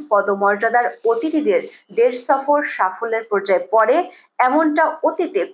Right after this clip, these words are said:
কখনো দেখা যায়নি। সংস্কারে কতটুকু এখতিয়ার ও যোগ্যতা আছে, সে প্রশ্নকে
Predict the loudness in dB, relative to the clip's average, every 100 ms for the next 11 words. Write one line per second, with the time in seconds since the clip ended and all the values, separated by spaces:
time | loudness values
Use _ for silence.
0 | _ 2 2 -2 -6 0 0 0 -2 -4
1 | -10 -8 -6 -6 -8 _ _ _ _ _
2 | -8 0 2 2 0 2 0 0 -2 0
3 | 0 -2 0 2 2 0 0 0 2 0
4 | -2 0 2 2 2 0 0 -2 0 2
5 | 2 -2 -4 -4 -2 0 -2 -2 -2 -2
6 | 0